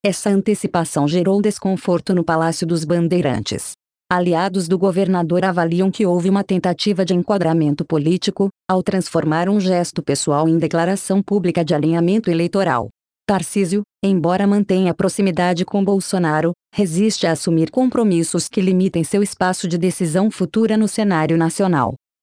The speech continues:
No entorno do ex-presidente, o cancelamento também provocou reações negativas.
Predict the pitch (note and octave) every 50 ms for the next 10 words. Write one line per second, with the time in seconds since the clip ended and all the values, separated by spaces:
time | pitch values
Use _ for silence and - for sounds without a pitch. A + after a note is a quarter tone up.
0 | _ - G3 G3 G3 G3 F3 - F#3+ F#3 F#3+ G3+ G3+ G3+ G3 D#3+ E3+ E3+ E3 -
1 | - - G3 F3+ E3 F#3+ F3 D#3+ F3 D#3+ D#3 D3 - - D3+ - _ _ - A3
2 | A3 - - G3 F#3 - - G3+ F#3+ G3 F#3+ E3+ D#3+ D#3+ E3 E3 F#3+ - - F#3+
3 | F#3 F3 F#3 G3+ G3+ - A3+ G#3 G#3+ A3+ - - G3 G3+ G#3+ G3 F#3 E3 C3+ -
4 | - E3 D#3+ D#3 D3 E3+ E3 D3 F#3 F#3+ - - - E3+ D3 C#3+ C3+ C#3 C3 B2
5 | -